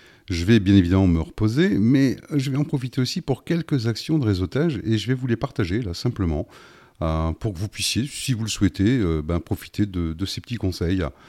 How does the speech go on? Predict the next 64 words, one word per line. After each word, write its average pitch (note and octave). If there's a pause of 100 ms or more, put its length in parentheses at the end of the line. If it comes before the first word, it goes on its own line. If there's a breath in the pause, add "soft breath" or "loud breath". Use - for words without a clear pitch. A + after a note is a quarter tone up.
(280 loud breath)
Donc F#2
déjà, A2
ben, F#2
je E2+
vais F#2
mettre G#2
mon F2
C F2+
R E2
M E2+
à F2+
jour, A#2+
hein, B2
donc, F2
euh, D#2+ (380 loud breath)
là, A#2+
je D#3
travaille C#3
depuis G2+
peu G3+
avec C3
un, G2+
un G#2
logiciel A2+
gratuit G2+
qui -
s'appelle F2+ (100)
HubSpot. -
Enfin, -
tout -
au G#2+
moins, G#2
il E2+
y D#2+
a -
une D#2
version G#2
gratuite. F#2 (880 loud breath)
Euh, F2+
je G2
viens G#2+
de D#3
le A#2
découvrir, G#2
euh, E2
il D#2+
y F2
a -
quelques -
temps. D3+
Je G2
m'y G#2+
étais -
pas E3+
vraiment C3
penché G2+
et D#3+
je -
trouve -
ce -
logiciel A#2
plutôt C#3
bien A#2+
fait. -